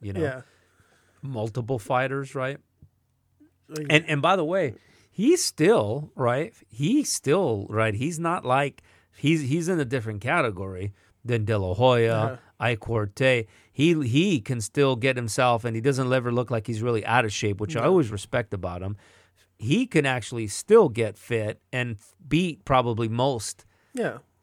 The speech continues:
Speaker 1: if not all, of the fighters, right?
Speaker 2: Yeah.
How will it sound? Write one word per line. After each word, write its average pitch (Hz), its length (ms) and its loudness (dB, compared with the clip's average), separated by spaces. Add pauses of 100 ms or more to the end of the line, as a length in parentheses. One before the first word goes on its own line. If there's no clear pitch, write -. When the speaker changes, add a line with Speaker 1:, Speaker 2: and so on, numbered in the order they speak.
Speaker 1:
if 143 240 4
not 143 380 4
all, 135 540 4 (380)
of 131 140 0
the 120 100 0
fighters, 95 640 -2
right? 117 280 0 (340)
Speaker 2:
Yeah. 175 220 -6